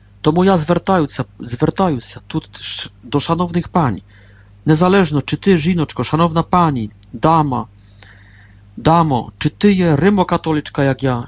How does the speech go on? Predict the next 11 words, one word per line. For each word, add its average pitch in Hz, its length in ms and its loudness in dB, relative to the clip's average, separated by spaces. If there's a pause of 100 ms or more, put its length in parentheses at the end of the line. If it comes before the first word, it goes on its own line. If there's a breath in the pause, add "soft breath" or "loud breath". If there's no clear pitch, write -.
czy 143 120 4
grekokatoliczka 175 760 0
jak 143 160 0
ja 156 120 2
po 151 120 -6
pryncypu 147 400 -2
birytualizmu, 135 800 -4 (680 soft breath)
czy 165 120 0
ty 214 200 4
je 190 240 4
prawosławna, 156 920 0